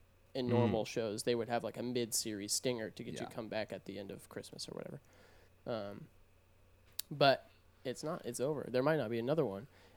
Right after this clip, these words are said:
Speaker 1: And they end the show by, I was, I was telling him last night, I hate, I hate the trope in, like, superhero action movies. It happens in, uh, Spectre, the James Bond movie.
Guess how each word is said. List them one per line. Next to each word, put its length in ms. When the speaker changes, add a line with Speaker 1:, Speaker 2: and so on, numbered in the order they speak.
Speaker 1:
And 240
they 100
end 220
the 160
show 460
by, 420
I 100
was, 100
I 120
was 140
telling 240
him 300
last 240
night, 260
I 100
hate, 320
I 140
hate 240
the 100
trope 480
in, 340
like, 400
superhero 960
action 380
movies. 560
It 100
happens 320
in, 260
uh, 240
Spectre, 500
the 100
James 260
Bond 240
movie. 300